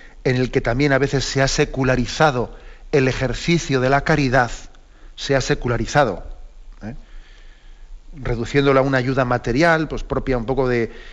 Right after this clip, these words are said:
en la que no se, no, no, no se subraya lo específico de la caridad cristiana, sino se reduce casi, pues, a una especie de, mm, pues, ayuda técnica propia de una O N G. Pues ella ha subrayado mucho, eh,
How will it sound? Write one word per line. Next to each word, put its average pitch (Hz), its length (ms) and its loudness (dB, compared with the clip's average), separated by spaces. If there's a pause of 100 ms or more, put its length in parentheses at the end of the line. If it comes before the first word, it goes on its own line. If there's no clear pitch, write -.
(140)
en 120 100 -2
la 117 100 0
que 131 120 2
no 135 100 2
se, 135 380 4
no, 120 180 -8
no, 127 160 -10
no 135 140 -2
se 135 100 -2
subraya 131 420 2
lo 131 60 4
específico 147 640 0
de 131 80 4
la 120 120 4
caridad 117 300 0
cristiana, 147 540 2 (300)
sino 131 200 -2
se 120 140 -2
reduce 123 540 2
casi, 127 260 0
pues, - 160 -4
a 123 60 -2
una 123 80 -2
especie 120 340 0
de, 127 280 4 (480)
mm, 110 400 -6 (840)
pues, - 240 -6
ayuda 127 400 4
técnica 127 640 0
propia 135 260 0
de 123 80 -2
una 131 240 2 (200)
O 135 120 4
N 123 160 0
G. 156 320 0 (1600)
Pues - 160 -6
ella 135 300 2
ha 131 100 0
subrayado 127 460 0
mucho, 135 340 0 (560)
eh, 123 180 -8